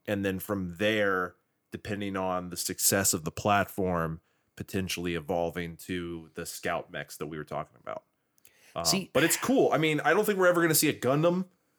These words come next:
Speaker 2: No.
Speaker 1: Right? I don't think we're gonna see any kind of mech system that allows
Speaker 2: There's
Speaker 1: you
Speaker 2: just
Speaker 1: to fly. I really don't even think we would ever see an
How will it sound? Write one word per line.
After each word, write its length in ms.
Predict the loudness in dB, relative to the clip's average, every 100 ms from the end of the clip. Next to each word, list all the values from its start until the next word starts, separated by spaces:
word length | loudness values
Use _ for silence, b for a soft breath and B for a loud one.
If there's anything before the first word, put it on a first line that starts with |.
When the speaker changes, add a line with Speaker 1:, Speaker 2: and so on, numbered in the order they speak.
| _ -4
Speaker 2:
No. 200 | 2 4
Speaker 1:
Right? 360 | 6 6 6 4
I 100 | 4
don't 160 | 6 4
think 140 | 4
we're 80 | 4
gonna 100 | 4
see 260 | 4 2
any 200 | 2 2
kind 200 | 4 2
of 140 | 2 0
mech 300 | 2 2 2
system 460 | 0 2 0 2
that 160 | 0 0
allows 300 | -2 2 4
Speaker 2:
There's 160 | 4 4
Speaker 1:
you 60 | 4
Speaker 2:
just 160 | 4 2
Speaker 1:
to 40 |
fly. 400 | 2 4 4 4
I 60 | 4
really 360 | 2 4 4
don't 160 | 4 2
even 160 | 2 0
think 180 | -2
we 80 | 2
would 120 | 2
ever 160 | 2 2
see 180 | 0
an 80 | 0